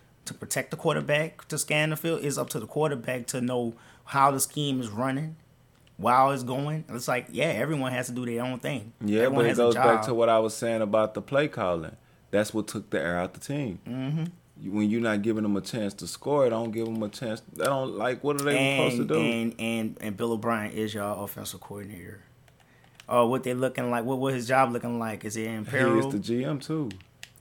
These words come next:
Speaker 1: Oh, Lord. That's too much trust. <laughs> That's too much trust in that man right there. Crazy.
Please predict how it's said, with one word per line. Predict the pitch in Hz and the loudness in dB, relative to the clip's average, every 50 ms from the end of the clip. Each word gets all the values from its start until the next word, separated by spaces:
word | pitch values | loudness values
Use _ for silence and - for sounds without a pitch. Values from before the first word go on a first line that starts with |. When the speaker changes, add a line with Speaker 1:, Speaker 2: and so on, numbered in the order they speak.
| - - - - | -20 -12 -6 -4
Speaker 1:
Oh, | 139 110 78 78 78 | -4 -4 -4 -6 -8
Lord. | 80 87 95 101 92 90 85 82 78 - - _ - - - - _ _ _ _ _ _ _ _ _ _ _ - - - _ _ _ _ - _ _ _ _ _ _ - - _ _ _ _ _ _ _ _ _ | -8 -8 -6 -6 -8 -8 -12 -16 -18 -20 -20 _ -20 -20 -20 -20 _ _ _ _ _ _ _ _ _ _ _ -20 -20 -20 _ _ _ _ -20 _ _ _ _ _ _ -20 -20 _ _ _ _ _ _ _ _ _
That's | - 143 147 - | -4 -4 -4 -4
too | - 131 | -4 -6
much | 90 80 - - | -8 -8 -8 -8
trust. | - - 135 123 113 110 - - - - - - - 185 160 - - 175 156 - - - - | -6 -6 -4 -4 -6 -6 -10 -12 -14 -14 -16 -10 -8 -8 -8 -6 -6 -8 -8 -8 -12 -16 -18
<laughs> | - - - _ _ - - - - _ _ _ _ | -20 -20 -20 _ _ -20 -20 -20 -20 _ _ _ _
That's | - 131 139 | -6 -6 -6
too | - - - 156 139 | -4 -4 -4 -4 -2
much | 120 117 104 - | -4 -4 -6 -8
trust | - - 107 104 95 | -8 -8 -8 -8 -8
in | 98 101 | -10 -8
that | 107 120 113 101 | -8 -6 -6 -8
man | 98 98 98 98 104 107 | -10 -12 -14 -16 -16 -16
right | - - 117 - | -16 -18 -14 -10
there. | 117 110 101 101 104 - - - _ _ _ - - - _ _ _ - - _ _ _ _ _ _ _ _ - - - _ _ - - _ _ _ _ _ _ - - _ _ - - - _ | -10 -8 -8 -10 -14 -18 -20 -20 _ _ _ -20 -20 -20 _ _ _ -20 -20 _ _ _ _ _ _ _ _ -20 -20 -20 _ _ -20 -20 _ _ _ _ _ _ -20 -20 _ _ -20 -20 -20 _
Crazy. | - - 120 120 113 107 101 101 | -8 -6 -6 -4 -6 -6 -10 -14